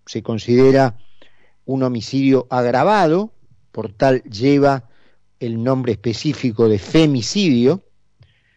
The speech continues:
eh, agravado por el mero hecho de que la víctima sea una mujer. Eh, en consecuencia, cabe preguntarse,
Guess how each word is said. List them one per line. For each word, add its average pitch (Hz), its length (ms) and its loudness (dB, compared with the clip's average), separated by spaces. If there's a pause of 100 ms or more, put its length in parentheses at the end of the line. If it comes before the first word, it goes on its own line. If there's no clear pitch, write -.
(480)
eh, 110 560 0 (920)
agravado 131 760 2
por 127 200 0
el 127 140 -4
mero 131 320 -2
hecho 147 260 -2
de 123 100 0
que 110 120 -4
la 110 100 -2
víctima 120 420 -4
sea 139 200 2
una 117 160 -2
mujer. 165 560 0 (1200)
Eh, 120 500 2 (460)
en 123 140 -6
consecuencia, 131 640 2
cabe 139 240 0
preguntarse, 139 800 -6